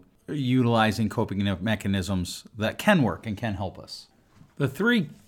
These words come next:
basic coping mechanisms, and there's some overlap here, and you're gonna find them maybe with some different titles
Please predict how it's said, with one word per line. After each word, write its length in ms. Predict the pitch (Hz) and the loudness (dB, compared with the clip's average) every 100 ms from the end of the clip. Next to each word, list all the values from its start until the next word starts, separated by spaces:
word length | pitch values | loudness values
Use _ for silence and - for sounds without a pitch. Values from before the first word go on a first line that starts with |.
| - _ _ _ | -20 _ _ _
basic 540 | 202 208 - 180 143 - | 8 8 8 6 4 2
coping 420 | - 160 143 120 | 4 6 6 6
mechanisms, 600 | 117 - 117 110 143 165 | 4 2 0 0 -2 0
and 80 | 156 | 0
there's 160 | 143 | 0
some 120 | 139 117 | -2 4
overlap 540 | 160 160 165 160 147 | 4 6 8 6 6
here, 380 | 147 139 131 131 | 4 6 6 4
and 240 | 139 127 123 | 2 2 2
you're 120 | 123 | 4
gonna 160 | 135 127 | 4 2
find 300 | 135 131 120 | 2 2 4
them 160 | 123 | 4
maybe 240 | 131 156 151 | 6 6 6
with 180 | 139 | 4
some 200 | - 131 | 4 0
different 280 | 123 127 131 | 2 2 0
titles 520 | 120 123 123 117 - | 2 4 4 2 -2